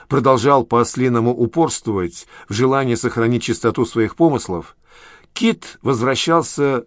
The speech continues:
к психологической необходимости соответственного противодействия и приводил бесконечный список королей, пап и героев, которым хватало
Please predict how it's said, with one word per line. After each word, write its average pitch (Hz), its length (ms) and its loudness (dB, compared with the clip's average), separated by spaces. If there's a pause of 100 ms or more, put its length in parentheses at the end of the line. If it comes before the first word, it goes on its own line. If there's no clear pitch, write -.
(120)
к - 40 -20
психологической 143 1000 0
необходимости 131 1040 2 (280)
соответственного 147 1300 0 (120)
противодействия 123 1040 -2 (1080)
и 196 80 0
приводил 170 460 8
бесконечный 165 720 0
список 170 540 0
королей, 135 500 4
пап 127 440 4
и 113 60 -2
героев, 117 580 4 (1160)
которым 180 340 6
хватало 151 580 4